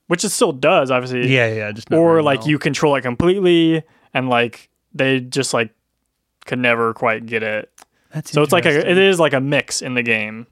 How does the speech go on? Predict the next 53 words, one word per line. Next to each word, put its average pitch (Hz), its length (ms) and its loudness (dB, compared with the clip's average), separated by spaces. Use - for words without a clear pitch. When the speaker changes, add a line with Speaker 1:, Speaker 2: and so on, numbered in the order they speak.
Speaker 2:
Mm-hmm. 123 500 -6
Speaker 1:
where, 110 500 -2
like, 113 380 -6
it'll 156 220 2
move 147 460 0
to 135 100 -4
certain 120 640 -6
angles 123 520 0
when 123 140 -2
you 120 60 -4
Speaker 2:
Yeah. 117 40 -4
Speaker 1:
get 123 100 -2
to 123 80 -14
certain 117 260 -4
points. 135 580 -4
Speaker 2:
And 151 180 2
that, 277 280 0
see, 202 200 -2
that 220 300 0
to 302 80 0
me, 269 140 2
honestly, 170 720 0
is, 190 440 2
that's 170 420 0
the 202 120 0
unbearable 147 540 2
part. - 300 -16
Speaker 1:
Mm-hmm. - 120 -6
Speaker 2:
If 165 160 2
they 190 140 4
had 254 180 2
just 190 140 -4
left 160 260 0
it 156 60 -2
where 139 220 2
it's, 123 180 -4
like, 127 280 -2
ninety 135 340 2
percent 127 160 -2
of 127 60 0
the 123 40 -2
time 123 260 0
you 135 200 2
have 131 140 4
to 127 80 -8
control 120 380 -2
it, 110 60 -8
that 127 100 -2
would 160 100 2
have 170 60 0
been 143 120 2
better, 175 180 2
because 131 400 -2